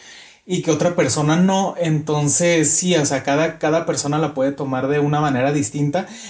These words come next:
y eso es lo padre. Y en verdad a nosotros nos gusta mucho escuchar las opiniones que tienen ustedes cuando nosotros les recomendamos algo.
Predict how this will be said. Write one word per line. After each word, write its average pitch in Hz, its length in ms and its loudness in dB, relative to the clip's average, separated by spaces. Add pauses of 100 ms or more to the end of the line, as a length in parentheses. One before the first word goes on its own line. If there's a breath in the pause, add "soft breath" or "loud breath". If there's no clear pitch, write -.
y 185 140 2
eso 185 140 4
es 196 60 0
lo 202 140 0
padre. 196 400 4
Y 165 100 0
en 160 140 2
verdad 147 300 2
a - 20 2
nosotros 160 300 -2
nos 151 180 -2
gusta 135 300 -4
mucho 160 480 0
escuchar 131 640 -2 (340 loud breath)
las 151 240 0
opiniones 147 480 2
que 147 100 -6
tienen 147 340 -2
ustedes 131 840 0
cuando 131 260 -2
nosotros 123 340 -4
les 160 100 0
recomendamos 123 600 0
algo. 156 360 2